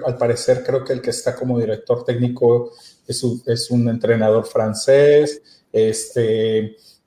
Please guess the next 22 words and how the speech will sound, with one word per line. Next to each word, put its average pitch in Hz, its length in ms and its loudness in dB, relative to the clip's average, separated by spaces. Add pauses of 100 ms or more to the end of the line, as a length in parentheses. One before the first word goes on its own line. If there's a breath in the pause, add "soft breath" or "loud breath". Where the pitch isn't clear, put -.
(140)
y, 120 300 -4
y, 127 300 -4
y 123 80 -4
que 127 100 2
trae 127 280 4
mucho 135 380 2
de 123 120 6
allá 120 480 4
de, 113 320 4
del 113 200 0
estilo 131 360 0
europeo, 143 800 4
que 127 100 -6
es 120 140 -6
lo 131 120 0
que 123 120 -4
les 113 260 -6
está 127 240 -4
metiendo 127 580 0
al, 110 220 -2
al 110 180 -6
equipo, 123 320 -2